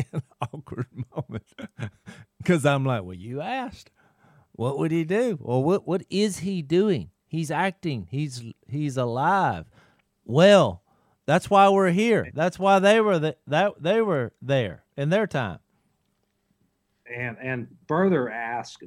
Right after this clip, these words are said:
Speaker 2: by what power is he doing it? I think Acts two is telling us he's doing it by the power of the Holy Spirit.
Speaker 1: Yes.
Speaker 2: And what I think where we get nervous in this, and at least I can speak for myself, I get nervous with that because it, it,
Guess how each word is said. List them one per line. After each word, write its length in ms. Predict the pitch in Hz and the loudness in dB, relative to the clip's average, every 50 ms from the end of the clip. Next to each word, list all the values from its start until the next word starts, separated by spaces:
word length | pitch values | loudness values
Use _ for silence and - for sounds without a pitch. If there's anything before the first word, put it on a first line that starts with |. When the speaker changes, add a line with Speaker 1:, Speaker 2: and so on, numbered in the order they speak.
| 101 104 - 120 113 | -20 -20 -20 -10 -4
Speaker 2:
by 220 | 131 139 131 127 | -2 0 0 0
what 300 | 110 113 143 156 135 - | -2 -2 -4 -4 -6 -8
power 380 | - - 143 147 151 139 123 113 | -12 -8 -6 -4 -4 -4 -4 -4
is 200 | 117 123 113 - | -6 -10 -10 -10
he 100 | 110 104 | -12 -12
doing 340 | 95 107 127 135 131 110 98 | -8 -8 -6 -6 -6 -6 -8
it? 100 | 92 92 | -10 -10
I 80 | 98 101 | -10 -12
think 200 | - 123 113 - | -12 -14 -14 -14
Acts 280 | 117 120 107 - - - | -16 -16 -16 -16 -18 -10
two 400 | - 135 143 139 131 113 101 95 98 | -8 -6 -4 -4 -4 -6 -6 -8 -12
is 120 | 101 92 | -14 -16
telling 320 | - - 113 107 104 98 104 | -14 -14 -12 -12 -12 -12 -14
us 120 | 98 - | -14 -12
he's 180 | - 101 92 85 - _ | -12 -12 -12 -14 -12 _
doing 280 | 120 131 147 143 131 | -6 -6 -6 -6 -8
it 120 | 120 101 98 | -10 -12 -12
by 140 | 110 107 | -12 -12
the 120 | 101 101 92 - | -12 -14 -16 -18
power 420 | - - 127 131 131 131 123 113 | -16 -12 -10 -8 -8 -8 -8 -10
of 120 | 107 104 104 | -12 -12 -14
the 80 | 104 | -14
Holy 260 | - - 117 107 95 95 | -12 -10 -10 -10 -10 -12
Spirit. 440 | - - _ 143 147 127 98 - - - _ _ _ _ _ _ - | -14 -14 _ -12 -10 -10 -12 -12 -16 -20 _ _ _ _ _ _ -16
Speaker 1:
Yes. 220 | 98 101 98 110 | -12 -10 -10 -8
Speaker 2:
And 160 | 107 101 107 | -8 -8 -8
what 260 | 113 127 127 117 117 - _ _ _ _ _ - | -6 -4 -6 -6 -8 -12 _ _ _ _ _ -18
I 80 | 113 123 - - | -18 -12 -4 -4
think 200 | 156 147 120 120 | -4 -4 -4 -4
where 320 | 123 131 131 127 123 120 117 117 113 | -2 -2 0 0 0 -2 -4 -4 -2
we 160 | 131 160 175 | 0 0 2
get 260 | 170 156 143 120 113 | 2 0 -2 -2 -2
nervous 500 | 123 139 156 180 170 151 143 127 - - | -4 -2 0 0 2 0 0 -2 -4 -6
in 100 | 117 104 | -8 -8
this, 380 | 104 104 101 101 104 101 - - | -8 -10 -10 -10 -12 -14 -12 -14
and 120 | 113 101 - - | -14 -14 -14 -14
at 80 | 101 | -8
least 220 | 110 123 127 127 - | -6 -4 -4 -4 -6
I 80 | 139 | -8
can 120 | - 127 - | -8 -10 -8
speak 180 | - 151 131 | -8 -8 -6
for 100 | - 156 | -6 -6
myself, 540 | 135 147 131 - - 151 147 135 120 107 - _ _ _ _ _ _ _ _ 110 | -6 -6 -8 -6 -4 -4 -2 -2 -2 -4 -6 _ _ _ _ _ _ _ _ -4
I 100 | 151 185 | -2 0
get 160 | 220 208 151 | 0 0 -2
nervous 500 | 139 135 139 147 165 185 196 208 196 - | -2 -2 -2 -2 -2 -2 -2 -2 -4 -6
with 120 | 202 202 196 | -8 -8 -6
that 260 | 208 208 202 190 - | -4 -4 -4 -4 -4
because 360 | - - - 151 143 123 123 | -8 -6 -4 -6 -6 -4 -6
it, 180 | 131 120 - - | -8 -8 -8 -10
it, 200 | 143 143 135 139 | -10 -10 -10 -12